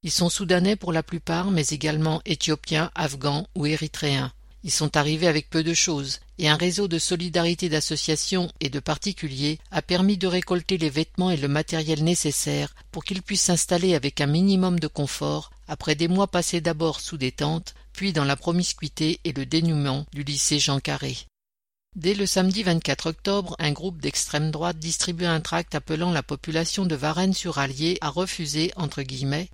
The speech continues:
que notre ville devienne un nouveau Calais. Le Front National proposait un rassemblement pour le samedi trente et un octobre, puis l'annulait quelques jours plus tard.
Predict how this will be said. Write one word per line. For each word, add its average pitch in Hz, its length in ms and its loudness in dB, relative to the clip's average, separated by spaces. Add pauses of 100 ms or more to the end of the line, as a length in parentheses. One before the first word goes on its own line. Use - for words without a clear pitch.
que 180 80 0
notre 202 320 0
ville 170 300 -4
devienne 156 400 2
un 143 60 2
nouveau 156 280 0
Calais. 131 400 -2 (560)
Le 143 80 -12
Front 151 220 -4
National 156 520 2
proposait 151 500 -4
un 156 140 2
rassemblement 147 680 0
pour 170 140 -4
le 143 80 -4
samedi 151 480 -2
trente 185 300 -2
et 175 80 0
un 156 100 2
octobre, 139 560 -4 (220)
puis 196 140 -2
l'annulait 160 560 0
quelques 151 300 -6
jours 151 180 -4
plus - 180 -10
tard. 120 320 -6